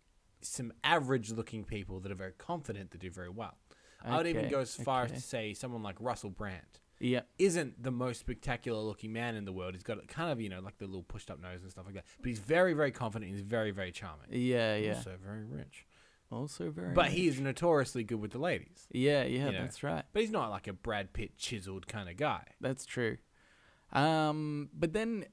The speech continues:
Speaker 2: you do see people, and I can't think exactly who. Actually, I'm gonna say Trump,
Speaker 1: Mm-hmm.
Speaker 2: for one.
Speaker 1: Yep.
Speaker 2: Uh, he's not a particularly attractive guy.
Speaker 1: Yep.
Speaker 2: He's a super hot wife.
Speaker 1: Mm-hmm.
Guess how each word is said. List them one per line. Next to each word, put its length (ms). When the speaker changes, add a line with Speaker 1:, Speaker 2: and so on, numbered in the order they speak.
Speaker 2:
you 460
do 300
see 560
people, 580
and 160
I 100
can't 300
think 320
exactly 680
who. 200
Actually, 560
I'm 60
gonna 140
say 160
Trump, 340
Speaker 1:
Mm-hmm. 140
Speaker 2:
for 100
one. 380
Speaker 1:
Yep. 200
Speaker 2:
Uh, 280
he's 220
not 140
a 40
particularly 440
attractive 420
guy. 320
Speaker 1:
Yep. 200
Speaker 2:
He's 160
a 60
super 420
hot 200
wife. 440
Speaker 1:
Mm-hmm. 160